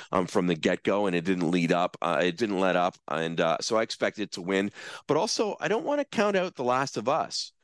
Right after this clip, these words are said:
which is another show that took the world by storm and boasted wonderful performances by Pedro Pascal and Bella Ramsey.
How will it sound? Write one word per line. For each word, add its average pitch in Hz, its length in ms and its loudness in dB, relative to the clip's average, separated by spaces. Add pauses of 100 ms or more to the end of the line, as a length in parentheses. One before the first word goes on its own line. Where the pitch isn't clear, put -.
(120)
which - 340 -2
is 123 220 0
another 220 300 0
show 120 220 0
that 104 120 -4
took 120 160 -10
the 117 100 -4
world 107 240 2
by 98 140 2
storm 92 400 0
and 101 160 0
boasted 101 320 -2
wonderful 98 500 0
performances 90 800 0 (380)
by 107 120 4
Pedro 101 440 0
Pascal 95 640 0
and 90 200 -4
Bella 90 260 0
Ramsey. 85 540 0